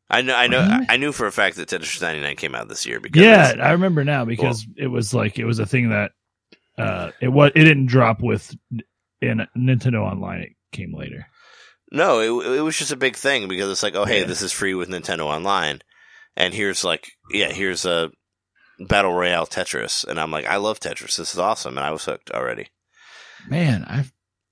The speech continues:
Speaker 1: Tetris
Speaker 2: feels so long
Speaker 1: ninety-nine,
Speaker 2: ago. It's
Speaker 1: Tetris
Speaker 2: almost
Speaker 1: ninety-nine has been on my top ten list for the year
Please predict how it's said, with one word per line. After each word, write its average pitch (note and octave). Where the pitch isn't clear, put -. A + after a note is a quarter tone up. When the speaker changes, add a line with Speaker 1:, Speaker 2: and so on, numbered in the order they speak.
Speaker 1:
Tetris C#3+
Speaker 2:
feels D#3
so C3+
long D3
Speaker 1:
ninety-nine, C3+
Speaker 2:
ago. F2+
It's -
Speaker 1:
Tetris G#2+
Speaker 2:
almost G#2+
Speaker 1:
ninety-nine A#2+
has G2+
been G2
on F#2+
my F2+
top -
ten C#2+
list B1+
for D#2+
the D2+
year C2